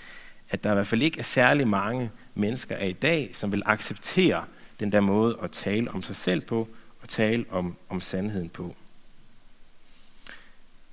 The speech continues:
Men virkeligheden er, at på et tidspunkt, så bliver vi alle sammen indhentet af sandheden.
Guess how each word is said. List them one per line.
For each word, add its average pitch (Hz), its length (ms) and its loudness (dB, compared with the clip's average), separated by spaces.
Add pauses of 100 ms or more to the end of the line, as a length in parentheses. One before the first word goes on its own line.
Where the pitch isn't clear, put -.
(300)
Men 110 180 -2
virkeligheden 127 600 4
er, 95 200 4 (720)
at 101 120 2
på - 160 -2
et - 100 -4
tidspunkt, 123 720 0 (440)
så - 160 -2
bliver 117 200 4
vi 101 140 4
alle 113 280 6
sammen 107 360 4 (120)
indhentet 110 720 2 (180)
af 127 160 4
sandheden. 90 640 -6